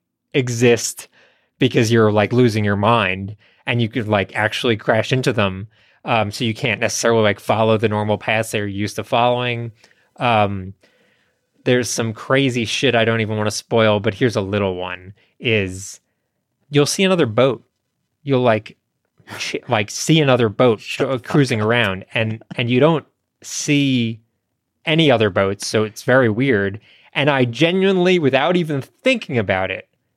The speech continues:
Speaker 1: started to be like, "I'm gonna go after that boat." Like,
Speaker 2: Yeah.
Speaker 1: it didn't even occur to me that there might be something else going on. And I went after the boat,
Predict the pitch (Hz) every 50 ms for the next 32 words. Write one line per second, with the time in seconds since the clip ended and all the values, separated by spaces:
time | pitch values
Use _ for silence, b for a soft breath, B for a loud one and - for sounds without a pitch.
0 | _ _ - - - 165 139 131 131 127 110 - 131 117 131 123 120 113 110 107
1 | - 131 175 220 214 131 107 107 104 107 107 - 160 139 151 170 156 120 165 220
2 | 247 - - _ _ _ _ _ _ _ _ _ _ _ 120 113 107 104 131 151
3 | - - 240 262 262 247 233 220 202 180 175 - - 196 180 165 151 127 117 113
4 | 107 107 107 b b b b b - 123 - 151 139 139 143 139 123 127 139 120
5 | - - 139 127 131 123 120 120 117 - - 135 120 110 107 104 101 98 98 101
6 | 104 117 127 b b b b b b - 147 127 120 120 113 123 123 135 156 170
7 | - - 226 202 170 131 117 110 107 120 -